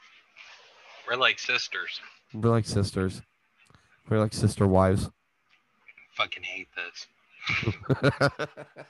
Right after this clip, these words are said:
Speaker 1: Brought to you by Panic at the Disco. <laughs>
Speaker 2: Um, I think, I think we'll make this our last one, and we'll go into our, our topic.
Speaker 1: Oh, boy.
Speaker 2: Um, this one is, how brave are you actually?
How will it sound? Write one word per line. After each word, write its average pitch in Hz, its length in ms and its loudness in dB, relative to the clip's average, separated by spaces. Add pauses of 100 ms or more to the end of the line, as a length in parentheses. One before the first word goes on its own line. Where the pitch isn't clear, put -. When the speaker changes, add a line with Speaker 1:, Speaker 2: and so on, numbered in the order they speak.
(1000)
Speaker 1:
Brought 110 220 4
to - 100 -2
you 101 160 -2
by 92 280 0
Panic 95 340 0
at 92 140 0
the 107 80 -4
Disco. - 460 2
<laughs> - 60 0 (840)
Speaker 2:
Um, 139 540 4 (1120)
I 143 60 6
think, 147 360 4
I 143 80 2
think 151 220 -2
we'll 151 80 0
make 143 180 -4
this 127 160 -2
our 127 100 0
last 110 320 0
one, 113 180 -4
and 101 120 -6
we'll 98 120 -8
go 107 200 -4
into 101 180 -8
our, 98 220 -2 (320)
our 98 140 -6
topic. 101 520 -4 (1160)
Speaker 1:
Oh, - 100 -20
boy. - 1080 -12
Speaker 2:
Um, 117 360 2 (120)
this 151 220 -6
one 165 180 2
is, 127 180 0
how 151 180 4
brave 147 320 -2
are 135 160 2
you 127 260 -4
actually? 90 560 -6